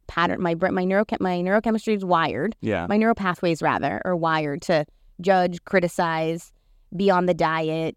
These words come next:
Speaker 1: you know, whatever it might be. And I just slowly bring myself back and say, "Be open to connecting with your body and, uh, yourself in a new way."
Speaker 2: Yeah.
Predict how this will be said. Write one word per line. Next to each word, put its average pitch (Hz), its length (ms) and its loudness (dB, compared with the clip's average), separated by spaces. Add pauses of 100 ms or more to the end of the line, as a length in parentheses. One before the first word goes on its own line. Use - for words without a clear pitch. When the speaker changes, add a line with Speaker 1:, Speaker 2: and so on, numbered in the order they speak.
(180)
Speaker 1:
you 196 160 -2
know, 135 260 -2 (380)
whatever 196 480 2
it - 60 -4
might 175 260 -2
be. 226 440 0 (320)
And 180 160 0
I 185 120 0
just 196 160 -6
slowly 202 800 0
bring 285 220 2
myself 294 420 0
back 214 280 0
and 220 160 2
say, 165 360 -2 (840)
"Be 175 320 0
open 226 400 4
to 196 180 0
connecting 185 460 -2
with 180 160 -2
your 180 120 0
body 170 500 0 (420)
and, 175 480 0 (140)
uh, 160 380 -2 (220)
yourself 170 600 2
in 190 80 0
a 170 60 0
new 165 240 0
way." 143 300 -2 (140)
Speaker 2:
Yeah. 90 260 -2